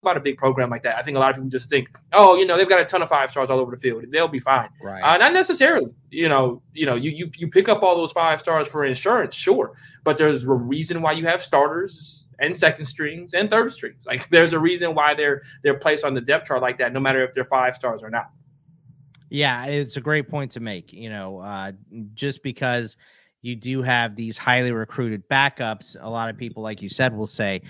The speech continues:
Speaker 2: "Ah, well, they're fine. They got a five-star behind them." But there's a reason that guy is starting, and he probably has got reps with the first team throughout all of, you know, spring and summer practice and, and all that good stuff too. So there's a, more of a rapport built. So it's not just plug and play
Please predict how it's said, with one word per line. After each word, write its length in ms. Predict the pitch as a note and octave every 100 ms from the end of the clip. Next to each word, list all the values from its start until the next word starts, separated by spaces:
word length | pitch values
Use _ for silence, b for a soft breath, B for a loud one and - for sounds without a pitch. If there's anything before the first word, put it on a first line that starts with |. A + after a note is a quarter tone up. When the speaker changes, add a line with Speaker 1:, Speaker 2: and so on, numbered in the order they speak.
| B B
Speaker 2:
"Ah, 180 | E3+ F#3+
well, 160 | D3 D#3+
they're 120 | D#3
fine. 420 | - D3+ C#3 B2
They 100 | A#2+
got 140 | A#2+
a 40 | A2+
five-star 440 | - B2 A#2 A2+
behind 320 | G#2 A2 D#3
them." 60 | B2+
But 100 | A2+
there's 200 | D3 C3
a 60 | C3+
reason 300 | D3+ C#3 B2+
that 180 | A2
guy 200 | - G2+
is 100 | G2
starting, 480 | - G#2 F2+ D#2 D2+
and 240 | B2+ C#3 C3+
he 80 |
probably 360 | C3 B2+ B2 A#2
has 280 | A2 B2+ B2
got 280 | - A2+ G#2+ _ _ _
reps 360 | A2+ B2+ - -
with 140 | C3+
the 100 | B2+ -
first 320 | C3 C3 -
team 480 | C#3 C#3 C3+ C3+ C3
throughout 380 | A#2 A2 G#2 -
all 320 | G#2+ A#2 A#2
of, 120 | A2+ G2+ b b b
you 100 | -
know, 220 | A2 G2+ G#2
spring 380 | - - B2+ B2
and 80 | A2+
summer 220 | A#2 G#2
practice 560 | - C3 C#3 D3 B2+
and, 100 | A#2+
and 160 | A2 G#2
all 180 | G#2+ A2+
that 140 | A#2+
good 160 | - A2
stuff 220 | - A#2 -
too. 240 | B2+ C3
So 140 | A#2+ G2+
there's 220 | F#2+ -
a, 60 | E2+
more 260 | - G#2 G2+
of 100 | F2+
a 60 | E2+
rapport 480 | D#2 - C3 C3+
built. 340 | C3 C3 B2 B2 b b b b
So 280 | - C#3
it's 180 | D3 -
not 220 | C#3+ E3
just 240 | - D#3+ -
plug 240 | C#3 A2+
and 120 | G#2
play 320 | G2+ F#2 D2